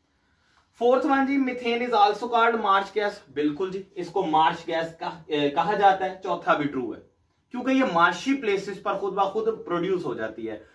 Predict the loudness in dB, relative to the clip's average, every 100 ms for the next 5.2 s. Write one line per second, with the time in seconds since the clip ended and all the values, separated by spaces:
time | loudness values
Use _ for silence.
0 | _ -2 2 2 2 2 4 4 2 -4
1 | -4 -2 -2 0 0 -2 -6 -6 -6 -6
2 | 0 2 0 -8 -10 -10 -16 -8 -8 -8
3 | -14 -16 -20 -20 _ _ _ _ _ _
4 | _ _ 0 2 4 0 0 0 -2 2
5 | 0